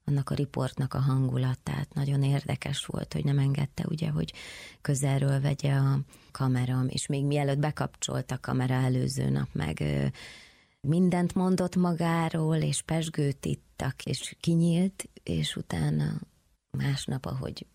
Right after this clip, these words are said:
ahogy indult a felvétel, meg, meg egy teljesen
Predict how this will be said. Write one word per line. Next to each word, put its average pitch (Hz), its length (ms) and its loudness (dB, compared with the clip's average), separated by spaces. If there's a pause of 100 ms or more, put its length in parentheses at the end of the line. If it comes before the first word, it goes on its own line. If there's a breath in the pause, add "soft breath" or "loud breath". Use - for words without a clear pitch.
ahogy 127 280 -4
indult 131 440 -2
a - 60 -4
felvétel, 135 800 -4
meg, 139 380 -4
meg 131 140 -6
egy 135 140 -8
teljesen 139 760 -4